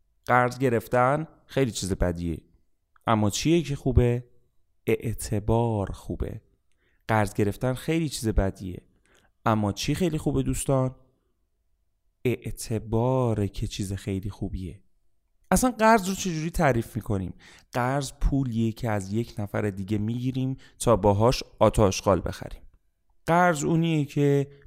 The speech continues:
می‌گیریم تا باهاش ماشین ظرفشویی بخریم. آخه چه نیازی بهش داری؟ اون ماشین ظرفشویی هر سال قراره قیمتش بیاد پایین.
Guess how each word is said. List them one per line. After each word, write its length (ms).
می‌گیریم 840
تا 180
باهاش 520
ماشین 600
ظرفشویی 1400
بخریم. 840
آخه 140
چه 200
نیازی 380
بهش 400
داری؟ 320
اون 160
ماشین 360
ظرفشویی 520
هر 380
سال 580
قراره 300
قیمتش 500
بیاد 220
پایین. 520